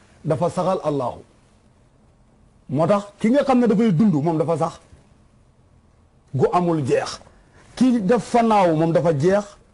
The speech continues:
Gu amul sax, des. Waaye ki def fanaaw, def baqaaw, moo jeex, des. Baay nag daf ne, "Aarif ci man, mooy man fanniya fi zaati maratan." Mooy koo xam ne dafa jeex ci Yàlla benn yoon. Yemu ca, "Wa fi sifati maratayni", mu jeex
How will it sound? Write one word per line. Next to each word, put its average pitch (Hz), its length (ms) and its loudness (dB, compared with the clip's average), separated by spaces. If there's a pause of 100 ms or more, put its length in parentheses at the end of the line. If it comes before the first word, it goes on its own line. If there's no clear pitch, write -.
(720)
Gu 147 180 2
amul 185 340 0
sax, - 320 -4
des. 151 240 0 (600)
Waaye 170 180 2
ki 240 100 -2
def 247 160 2
fanaaw, 208 340 2
def 202 140 2
baqaaw, 170 520 0 (180)
moo 165 260 2
jeex, 160 260 2
des. - 200 -6 (400)
Baay 185 220 2
nag 202 120 2
daf 196 100 0
ne, 180 100 -2
"Aarif 160 340 2
ci 240 100 -2
man, 233 200 -2 (360)
mooy 165 180 0
man 180 180 0
fanniya 170 400 0
fi 165 160 -2
zaati 143 340 0
maratan." 139 540 -2 (320)
Mooy 175 200 0
koo 196 140 2
xam 196 140 0
ne 196 60 0
dafa 180 220 0
jeex 170 220 -2
ci 170 60 -4
Yàlla 151 180 0
benn 147 180 -2
yoon. 131 160 -8 (1200)
Yemu 214 320 2
ca, 180 100 0
"Wa 165 140 0
fi 180 160 0
sifati 190 680 -4
maratayni", 160 800 -2
mu 151 200 -2
jeex 151 180 -2